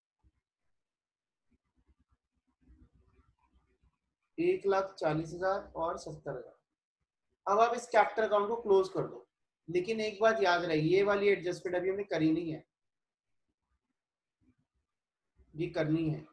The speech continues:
ठीक है। फटाफट close करिए। हाँ जी, तो ये हमारे closing balances आ गए। इसको फिर से आप opening में डालो, आदत बना लेना, पहले close करना है। जब भी adjustment of capital का question हो, पहले question आराम से कर लो,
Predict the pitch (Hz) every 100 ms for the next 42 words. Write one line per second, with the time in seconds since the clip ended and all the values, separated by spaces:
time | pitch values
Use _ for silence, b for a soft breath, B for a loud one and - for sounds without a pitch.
0 | _ _ _ _ _ _ - 160 190 196
1 | - 190 196 214 214 180 156 151 151 -
2 | _ _ _ _ _ _ _ 156 - -
3 | - _ _ _ - 208 214 220 226 226
4 | 202 185 220 214 208 202 233 220 208 214
5 | 226 - - 156 - 214 214 220 208 208
6 | 233 226 208 185 190 190 180 175 170 -
7 | - _ 160 180 226 220 226 202 190 151
8 | - _ 165 185 220 226 220 226 226 190
9 | 160 170 175 226 226 180 190 - 185 220
10 | 202 180 180 208 196 196 202 214 262 -
11 | _ _ _ _ 190 220 233 233 262 254
12 | - 226 214 233 247 233 - 214 190 196